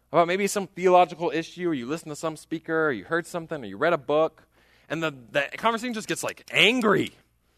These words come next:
just, like, mad? Why? There are some issues that we grab a hold of, right? I grab a hold of the gospel.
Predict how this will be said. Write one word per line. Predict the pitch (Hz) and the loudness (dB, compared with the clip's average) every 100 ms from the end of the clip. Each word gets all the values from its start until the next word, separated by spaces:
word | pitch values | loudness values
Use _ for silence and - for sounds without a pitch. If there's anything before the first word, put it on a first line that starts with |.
| _ _ | _ _
just, | 135 | -14
like, | 127 92 117 | -14 -12 -4
mad? | 123 151 220 285 226 120 - _ _ _ _ _ _ _ _ _ _ _ _ _ _ _ | 2 4 6 6 6 4 0 _ _ _ _ _ _ _ _ _ _ _ _ _ _ _
Why? | 165 - 392 294 - - - _ _ _ _ _ _ _ _ _ _ _ _ _ _ _ _ _ _ | -16 -10 -8 -8 -12 -20 -20 _ _ _ _ _ _ _ _ _ _ _ _ _ _ _ _ _ _
There | 254 | 4
are | 262 | 4
some | 190 - 262 | 2 2 2
issues | 220 269 - 202 143 131 | 2 -6 -6 -2 -2 0
that | 135 | -2
we | 143 226 | -2 -6
grab | 156 160 143 | 2 4 4
a | 123 | 2
hold | - 202 151 | 2 4 4
of, | 113 | 2
right? | 165 180 190 | 2 0 0
I | 196 | 0
grab | 214 226 | 2 2
a | |
hold | 202 170 | 2 0
of | |
the | 120 | 0
gospel. | 139 156 180 - 202 | 2 0 -2 -8 -8